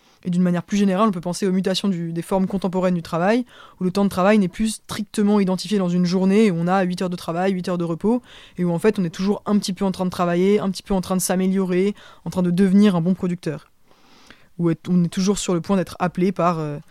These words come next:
le, l'application qui nous envoie livrer un paquet à l'autre bout de la ville. Ce deuxième problème, un problème qui est un peu plus contemporain, ou en tout cas qui a été mis en évidence plus récemment que celui de l'exploitation,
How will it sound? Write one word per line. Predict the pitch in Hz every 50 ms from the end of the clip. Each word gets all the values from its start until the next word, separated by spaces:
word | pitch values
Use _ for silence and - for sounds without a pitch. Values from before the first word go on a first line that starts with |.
| - - - - - - - - _ -
le, | 175 165 160 160 156 151 147 151
l'application | 151 160 165 - 180 - 170 156 - 202
qui | 196 -
nous | 180 170 160 165
envoie | 160 165 165
livrer | 165 175 185 175 170 175 185
un | 185 165
paquet | - 160 156 - 190
à | 180 170
l'autre | 170 165 -
bout | 175 170
de | 160
la | 151
ville. | 147 143 - 147 - _ _ _ _ _ _ _ _ - - - - - - - - - _ _ _ _ - - - _
Ce | - - 170
deuxième | 214 226 208 233 233 214
problème, | - 208 185 196 208 247 285 294 240
un | 180
problème | - - 180 185 196
qui | 190 - 185
est |
un | 175 180
peu | 165 208
plus | 185 - 208
contemporain, | - 196 - 196 175 - 185 185 202 208 208 202
ou | 185 170
en | 165
tout | - -
cas | - 202 196
qui | 180 -
a | 175
été | 170 165 - 180 175
mis | 185 196 202
en | 196 196
évidence | 190 185 180 185 180 -
plus | - - 233
récemment | 220 220 214 - 208 202 202
que | 196 185
celui | - - 180
de | 175
l'exploitation, | 180 175 - 185 175 175 165 - - 208 240 269